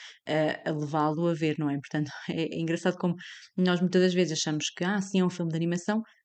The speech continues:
mas é um filme de animação para adultos, é um filme de animação que contém uma história mais adulta, que é um filme mais estruturado, que é um filme que aborda temáticas um bocadinho mais adultas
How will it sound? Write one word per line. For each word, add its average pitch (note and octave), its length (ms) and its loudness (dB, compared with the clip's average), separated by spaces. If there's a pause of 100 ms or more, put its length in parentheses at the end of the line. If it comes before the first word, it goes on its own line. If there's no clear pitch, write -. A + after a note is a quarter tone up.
(160)
mas A3+ 320 4
é - 100 -8
um G3 40 -2
filme G3 160 4
de G3 60 6
animação G3 380 2
para G#3 140 2
adultos, F3+ 300 -2
é E3+ 40 -2
um D#3 40 -2
filme D#3 180 -4
de D3+ 40 -2
animação E3 400 0
que F3 140 -8
contém F#3 300 2
uma E3 80 2
história D3+ 240 -2
mais D3 200 -4
adulta, G#3+ 440 0 (380)
que - 80 -2
é F3+ 40 2
um F3 40 4
filme E3 320 -2
mais D3 180 -2
estruturado, G3 800 0
que - 100 -4
é E3 40 0
um E3+ 60 0
filme E3 380 -2
que E3+ 200 0
aborda E3 340 2
temáticas E3+ 580 -2
um D#3 40 -6
bocadinho D3 340 -8
mais C#3+ 220 -8
adultas G3+ 560 2